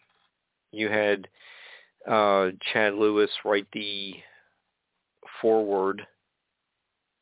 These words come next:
He's a nice guy, very well respected in the, uh, paranormal community. Um, how did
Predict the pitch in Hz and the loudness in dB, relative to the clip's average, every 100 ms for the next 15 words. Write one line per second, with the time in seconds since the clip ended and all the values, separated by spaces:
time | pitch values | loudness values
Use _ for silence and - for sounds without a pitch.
0 | _ _ 113 113 98 92 90 - 98 95 | _ _ -10 -6 -2 -2 -4 -4 -2 0
1 | 98 101 - _ _ _ - 107 104 98 | -2 -4 -12 _ _ _ -2 2 2 2
2 | 98 98 98 98 - - 98 - 95 98 | 2 2 2 -4 -8 -6 -6 -6 -10 -8
3 | 98 95 92 87 - _ _ _ _ _ | -8 -6 -4 -6 -10 _ _ _ _ _
4 | _ _ _ _ _ _ _ _ 117 107 | _ _ _ _ _ _ _ _ 2 4
5 | 98 92 - 110 104 101 101 98 - 101 | 4 2 0 0 2 2 0 -2 -6 -8
6 | 101 101 98 98 95 - 110 101 98 95 | -4 -2 -2 -4 -6 -2 2 4 2 -2
7 | 87 _ _ _ _ _ _ _ - 120 | -16 _ _ _ _ _ _ _ -2 -2
8 | 120 113 | 0 -4